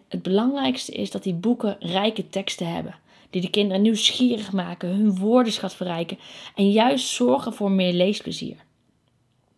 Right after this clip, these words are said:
Denk bij het schrijven van dit soort boeken ook aan leerlingen die niet meer in groep drie zitten, maar die lezen nog heel lastig vinden. Juist deze oudere kinderen, en dat kan er één in groep vier, maar dat kan er ook één in groep acht zijn,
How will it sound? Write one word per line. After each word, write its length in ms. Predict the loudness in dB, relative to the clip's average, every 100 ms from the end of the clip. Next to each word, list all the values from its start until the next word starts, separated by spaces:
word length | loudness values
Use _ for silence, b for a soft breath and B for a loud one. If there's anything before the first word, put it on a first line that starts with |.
| _ _ _ B B B B B
Denk 320 | 2 4 4
bij 120 | 2
het 120 | 2
schrijven 420 | 0 -4 -2 -2 2
van 140 | 2
dit 100 | 2
soort 180 | 0 -4
boeken 300 | -4 -4 0
ook 260 | 2 0 -2
aan 360 | -2 0 0 B B B B
leerlingen 460 | 2 4 6 4 4
die 100 | 4
niet 300 | 6 4 2
meer 140 | -4
in 100 | -4
groep 200 | -6 -8
drie 240 | -6 -6 -8
zitten, 320 | -10 -14 -18 _ b b b
maar 100 | 2
die 100 | 4
lezen 300 | 6 6 6
nog 140 | 4 2
heel 260 | 2 4
lastig 400 | 4 2 -2 -12
vinden. 400 | -10 -10 -10 -12 b b b b b b b 0
Juist 460 | 2 4 2 2
deze 360 | 2 2 0 -8 -4
oudere 380 | -2 0 -2 -4
kinderen, 380 | 0 2 2
en 60 | -2
dat 140 | -8
kan 200 | -6 -6
er 80 | -4
één 140 | -4 -4
in 80 |
groep 200 | -6 -10
vier, 220 | -8 -4 -2
maar 100 | -4
dat 140 | -8
kan 160 | -6 -6
er 80 | -2
ook 200 | -2 0
één 100 | -2
in 80 |
groep 160 | -2 -6
acht 260 | -6 -8 -8
zijn, 360 | -6 -4 -6